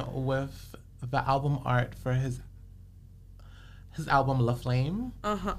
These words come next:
Speaker 2: Whoa.
Speaker 1: Yeah. That's an old one, I know.
Speaker 2: Yeah.
Speaker 1: Um,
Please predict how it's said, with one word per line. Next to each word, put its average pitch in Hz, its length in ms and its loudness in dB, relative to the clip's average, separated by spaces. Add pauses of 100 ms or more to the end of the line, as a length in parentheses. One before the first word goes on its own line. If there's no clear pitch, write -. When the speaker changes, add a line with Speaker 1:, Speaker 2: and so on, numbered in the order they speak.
(140)
Speaker 2:
Whoa. 160 380 -4 (160)
Speaker 1:
Yeah. 127 720 8 (1200)
That's 127 200 -4
an 120 80 -4
old 120 160 -2
one, 110 120 -4
I 107 80 -4
know. 107 240 -2
Speaker 2:
Yeah. 220 460 0 (160)
Speaker 1:
Um, 139 560 4